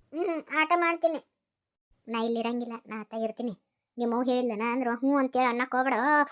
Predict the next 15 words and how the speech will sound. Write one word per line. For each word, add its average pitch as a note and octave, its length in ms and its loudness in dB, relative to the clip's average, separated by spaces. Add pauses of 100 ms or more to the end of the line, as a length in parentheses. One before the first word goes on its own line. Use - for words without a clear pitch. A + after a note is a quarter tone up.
(200)
ಮಾನಗಿಡಿ, D4 840 2 (920)
ನನಗ C4+ 320 2
ನನ್ C#4+ 180 2
ತಪ್ಪಿನವರು C#4+ 400 0
ಆತು C4+ 460 2
ಅಂತೇಳಿ C#4+ 380 2
ಅನ್ನಕ್ಕಲಿ. C#4+ 480 2 (1080)
ಹ್ಮ್, F#4 200 -2
ಆತ. F4 280 2 (1300)
ಹ್ಮ್, A#3 320 -4
ಇದ D4 220 0
ಟೈಮಿಗೆ B3+ 640 -2
ಈಕಿನೂ C4 180 -6
ಬರ್ಬೇಕಾ A#3+ 280 -4
ಪಾರ್ವಕ್ಕ? G4 360 0